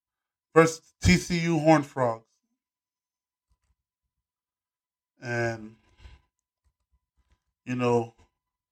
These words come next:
I'm gonna delve into this real quick. I'm a, I'm a, I, I got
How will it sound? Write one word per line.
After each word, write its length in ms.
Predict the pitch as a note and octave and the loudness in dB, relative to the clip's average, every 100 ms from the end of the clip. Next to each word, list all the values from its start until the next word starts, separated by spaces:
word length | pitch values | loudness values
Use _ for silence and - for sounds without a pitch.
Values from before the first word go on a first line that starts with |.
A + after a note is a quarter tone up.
| _ _ _ _ _ _ _ _ _ - | _ _ _ _ _ _ _ _ _ -4
I'm 100 | F3 | 0
gonna 200 | G3+ F#3+ | 4 4
delve 340 | C3 E3 D#3 D3+ | 6 6 6 2
into 260 | C#3+ C#3+ | -4 -4
this 220 | B2+ A#2 | -4 -4
real 240 | A#2 A#2 A2+ _ | -8 -12 -12 _
quick. 180 | A2 - _ G#2+ _ - - _ - - - B5 B5+ _ _ _ _ _ _ _ _ _ _ _ _ _ _ _ _ - - - - | -20 -20 _ _ _ -20 -20 _ -20 -20 -20 -20 _ _ _ _ _ _ _ _ _ _ _ _ _ _ _ _ _ -14 -12 -12 -4
I'm 120 | D#3 | 4
a, 40 | E3+ | 4
I'm 200 | E3+ F3 | 4 2
a, 340 | - E3 C#3+ - _ _ _ - | 2 -2 -14 -16 _ _ _ 4
I, 320 | F3 - F3 | 6 6 4
I 40 | |
got 360 | F3+ F3+ D3+ | 8 6 6